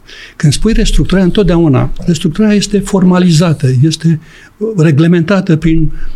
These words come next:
acte normative, prin, dar cheia în restructurare se cheamă debitorul aflat în dificultate.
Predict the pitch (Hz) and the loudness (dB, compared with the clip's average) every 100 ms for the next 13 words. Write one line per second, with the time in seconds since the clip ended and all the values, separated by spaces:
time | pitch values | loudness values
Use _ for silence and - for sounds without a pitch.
0 | - 180 - 175 170 160 160 156 190 135 | -4 -4 0 2 2 2 2 2 2 2
1 | 123 117 - - - - 170 151 - - | 2 0 -2 0 4 4 4 2 -2 -4
2 | - - 240 190 151 160 160 147 - 151 | -6 0 2 2 2 2 2 2 2 2
3 | 190 202 - 160 160 196 185 180 185 - | 4 2 2 0 0 2 2 0 -2 -14
4 | - - - 135 147 123 131 - 196 196 | -20 -20 -4 2 2 2 0 0 2 2
5 | 190 - _ - - 143 127 180 196 - | 0 -6 _ -20 -6 -4 0 0 0 0
6 | 170 165 147 - - 147 151 - - - | 2 4 2 0 0 0 0 -6 -10 -16